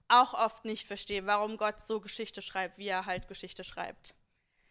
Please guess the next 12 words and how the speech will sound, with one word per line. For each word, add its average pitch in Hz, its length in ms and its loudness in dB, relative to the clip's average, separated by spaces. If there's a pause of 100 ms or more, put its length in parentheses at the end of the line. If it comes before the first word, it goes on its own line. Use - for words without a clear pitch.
(200)
Wenn's 247 200 -2
nach 262 200 6
mir 330 220 6
ging, 240 420 0 (220)
dann 220 180 0
würde 226 180 2
Jesus 247 580 0 (280)
wie 240 180 -4
Prinz 269 380 0
Ali 254 520 4 (120)
in 226 140 -2
Aladdin 240 840 8